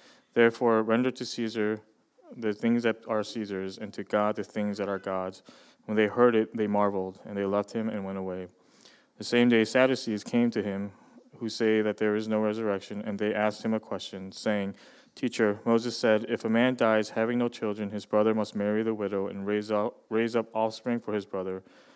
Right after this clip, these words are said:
Now there were seven brothers among us. The first married and died, and having no offspring, left his wife to his brother.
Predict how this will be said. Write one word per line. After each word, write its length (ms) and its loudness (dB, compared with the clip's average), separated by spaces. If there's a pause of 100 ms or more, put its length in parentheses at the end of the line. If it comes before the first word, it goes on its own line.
(280)
Now 100 2
there 140 8
were 80 4
seven 280 2
brothers 280 4
among 320 2
us. 220 -6
The 120 -10
first 320 0
married 300 0
and 120 -4
died, 360 -4
and 200 -10
having 280 -2
no 160 0
offspring, 420 -4
left 180 -4
his 160 -4
wife 280 -6
to 100 -10
his 100 -6
brother. 400 -6